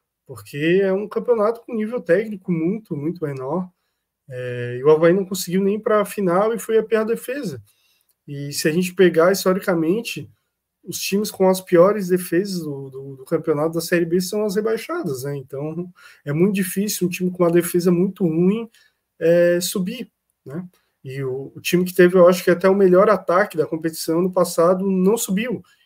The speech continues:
Então, às vezes, nem adianta ter o melhor ataque se não é uma coisa equilibrada, né? Então, me dá um, um medo, né, do Avaí não, não buscar. Eu,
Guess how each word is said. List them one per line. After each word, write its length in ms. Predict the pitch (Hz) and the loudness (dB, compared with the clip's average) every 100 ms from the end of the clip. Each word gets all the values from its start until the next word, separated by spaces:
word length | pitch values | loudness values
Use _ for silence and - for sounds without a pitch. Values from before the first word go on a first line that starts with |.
| _ | _
Então, 440 | 156 - 170 202 202 | -10 0 2 2 2
às 140 | 185 | 2
vezes, 160 | 208 190 | 0 2
nem 140 | 254 | 2
adianta 340 | 247 226 240 - | 2 0 -4 -2
ter 120 | 226 | 0
o 40 | |
melhor 280 | 226 220 226 | 2 4 4
ataque 400 | 214 220 226 233 | 4 2 2 0
se 180 | - 214 | -6 -6
não 180 | 220 220 | -6 -6
é 80 | |
uma 160 | 226 226 | -6 -8
coisa 400 | - 220 214 226 | -6 -4 -2 -2
equilibrada, 720 | 214 214 208 196 240 294 175 | -4 -4 -2 0 0 0 -2
né? 180 | 139 139 _ _ _ _ _ | -2 -6 _ _ _ _ _
Então, 640 | _ 151 190 190 165 131 123 - _ - - _ _ _ _ _ _ - | _ -2 0 0 -2 -6 -18 -20 _ -20 -20 _ _ _ _ _ _ -12
me 140 | 143 | -8
dá 220 | 143 151 190 | -2 2 4
um, 400 | 185 156 143 143 | 4 0 -4 -4
um 20 | |
medo, 420 | 147 165 233 160 | 4 8 8 6
né, 160 | 143 151 | -4 -2
do 120 | 147 | -2
Avaí 240 | 131 143 | -2 -4
não, 140 | 156 156 | -4 -4
não 260 | 147 151 | -6 -8
buscar. 420 | 156 - 156 175 | -8 -4 2 4
Eu, 340 | 185 151 135 | 4 0 -6